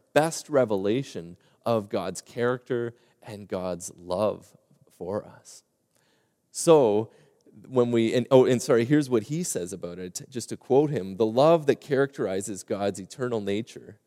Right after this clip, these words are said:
and the love that his children are to extend to all others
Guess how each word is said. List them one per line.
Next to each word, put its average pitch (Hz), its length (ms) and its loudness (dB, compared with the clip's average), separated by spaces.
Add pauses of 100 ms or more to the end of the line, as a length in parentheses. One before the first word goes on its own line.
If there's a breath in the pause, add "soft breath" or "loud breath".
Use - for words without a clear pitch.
(280)
and 120 120 -8
the 117 80 2
love 135 440 0
that 120 100 2
his 113 140 -4
children 151 640 0
are 101 160 -6
to - 160 -14
extend 120 400 -6
to 120 80 -10
all 127 320 0
others 107 640 -2